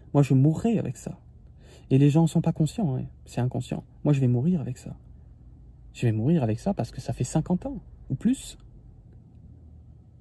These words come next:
que ça me sécurise. Syndrome de Stockholm. Ça me sécurise. C'est pas grave, hein. L'univers vous en voudra pas. Vous vivez comme vous pouvez, vous vivez comme vous voulez. Vous vivez comme vous souhaitez.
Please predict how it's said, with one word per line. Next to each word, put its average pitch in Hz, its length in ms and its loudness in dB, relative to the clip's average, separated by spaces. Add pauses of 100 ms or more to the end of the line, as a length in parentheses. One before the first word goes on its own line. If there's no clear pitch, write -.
(800)
que - 80 0
ça 139 160 2
me 135 80 4
sécurise. 170 640 0
Syndrome 117 420 -2
de 139 60 0
Stockholm. 185 540 -2 (320)
Ça - 120 -4
me 120 60 -2
sécurise. 208 580 -4 (2000)
C'est - 140 -12
pas 131 100 4
grave, 156 300 4
hein. 170 120 2 (480)
L'univers 127 420 6
vous 123 200 0
en 107 60 2
voudra 117 260 -2
pas. 175 240 -4 (680)
Vous 117 140 0
vivez 110 300 2
comme 107 200 -2
vous 107 120 -2
pouvez, 160 420 4
vous 131 160 2
vivez 113 300 2
comme 113 180 0
vous 123 140 2
voulez. 185 340 4 (1120)
Vous 123 140 2
vivez 127 280 4
comme 127 200 2
vous 123 120 0
souhaitez. 190 460 0